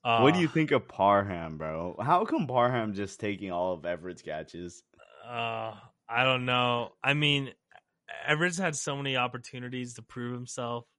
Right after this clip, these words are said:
Speaker 1: Yeah, he ain't the guy.
Speaker 2: He's not the guy. And so I don't blame them for,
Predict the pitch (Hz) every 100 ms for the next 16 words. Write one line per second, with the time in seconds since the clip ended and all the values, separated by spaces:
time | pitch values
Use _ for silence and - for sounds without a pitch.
0 | _ _ _ _ _ _ _ 71 65 78
1 | 98 92 78 73 73 67 71 - _ _
2 | - 139 123 120 110 107 98 101 95 95
3 | 92 120 120 - 127 127 139 139 120 123
4 | 123 123 120 120 120 110 _ _ _ _
5 | _ _ _ 117 107 104 101